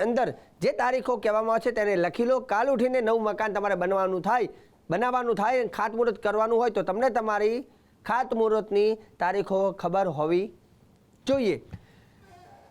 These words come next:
દર્શક મિત્રો, બે હજાર પચીસમાં પહેલા મહિનાથી માંડીને જે બારમા મહિના સુધીની જે ખાતમુહૂર્તની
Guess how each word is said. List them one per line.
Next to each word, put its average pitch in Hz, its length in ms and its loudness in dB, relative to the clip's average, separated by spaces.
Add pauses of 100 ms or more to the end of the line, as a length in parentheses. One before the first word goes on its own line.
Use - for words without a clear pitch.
(100)
દર્શક 269 260 2
મિત્રો, 294 240 2
બે 240 160 2
હજાર 269 600 2
પચીસમાં 269 840 0
પહેલા 254 300 2
મહિનાથી 277 500 0
માંડીને 285 360 2 (120)
જે 254 120 4 (220)
બારમા 254 340 2
મહિના 277 340 0
સુધીની 240 460 0
જે 254 120 4 (340)
ખાતમુહૂર્તની 233 880 0